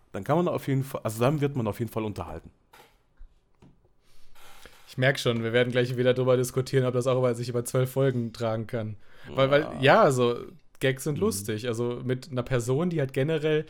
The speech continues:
Speaker 2: nicht ihren Mund wirklich aufmacht und wo nicht wirklich laute, hörbare Worte rauskommen. Zum Karaoke gehen ist halt auch schon sehr lustig.
Speaker 1: <laughs> Ja, das war so
Speaker 2: <laughs>
Speaker 1: scheiße, Domme, Alter.
Speaker 2: Oder irgendwie,
Speaker 1: Das war so
Speaker 2: ja, wenn er irgendwie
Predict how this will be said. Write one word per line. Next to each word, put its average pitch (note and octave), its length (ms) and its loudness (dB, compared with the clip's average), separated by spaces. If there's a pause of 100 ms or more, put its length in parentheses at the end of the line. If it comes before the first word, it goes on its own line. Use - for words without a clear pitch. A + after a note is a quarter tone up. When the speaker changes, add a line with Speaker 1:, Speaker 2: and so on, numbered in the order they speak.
(360)
Speaker 2:
nicht C3+ 280 -2
ihren C3 280 0
Mund C#3 320 -2
wirklich E3+ 340 -6
aufmacht F3 520 -2
und B2+ 180 -8
wo B2 80 -2
nicht C3+ 180 -4
wirklich C3 380 -10 (260)
laute, C3 640 0 (720)
hörbare C3+ 640 2
Worte C3+ 340 0
rauskommen. E3+ 640 -4 (220)
Zum C#3+ 140 -2
Karaoke C3+ 520 4
gehen D#3 240 0
ist D#3+ 180 -6
halt E3+ 120 4
auch D#3+ 140 -2
schon E3 220 0
sehr E3+ 140 8
lustig. - 440 2
Speaker 1:
<laughs> - 40 4
Ja, F4+ 160 12 (320)
das G#4 260 12
war G4 160 12
so A#4 220 12
Speaker 2:
<laughs> - 160 8
Speaker 1:
scheiße, G4+ 640 12
Domme, D#4 440 10
Alter. F#4 400 6 (240)
Speaker 2:
Oder D#3 220 10
irgendwie, E3 400 6
Speaker 1:
Das - 260 4
war G#4+ 100 4
so - 60 -2 (440)
Speaker 2:
ja, D#3+ 260 10
wenn D3+ 100 10
er D#3+ 140 10
irgendwie E3+ 340 4